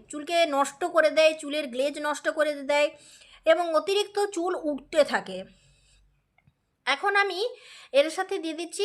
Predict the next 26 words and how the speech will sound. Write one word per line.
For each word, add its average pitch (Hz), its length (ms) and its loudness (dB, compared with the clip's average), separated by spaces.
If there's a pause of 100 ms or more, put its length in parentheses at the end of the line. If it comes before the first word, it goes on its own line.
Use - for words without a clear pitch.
(120)
কারি 262 200 0
পাতা, 214 320 -4 (280)
একদম 277 380 -2 (200)
তাজা 269 380 2
গাছ 269 240 0 (100)
থেকে 359 200 -8
তোলা, 233 360 -2
রং 240 180 0 (100)
দেখেই 349 240 -6
বুঝতে 302 320 -8
পেরেছেন 320 360 -6 (120)
কারি 262 220 2
পাতা। 180 320 -10 (380)
এই 285 140 -2
কারি 285 300 0
পাতা 370 360 2 (340)
রস 262 400 4
করে 370 300 -2
সেই 330 240 -8
রস 311 240 2
ডাইরেক্ট 285 520 0
চুলে 285 220 4
লাগান। 190 360 -4 (320)
সপ্তাহে 320 560 0
একদিন 302 380 0
লাগান, 330 300 -2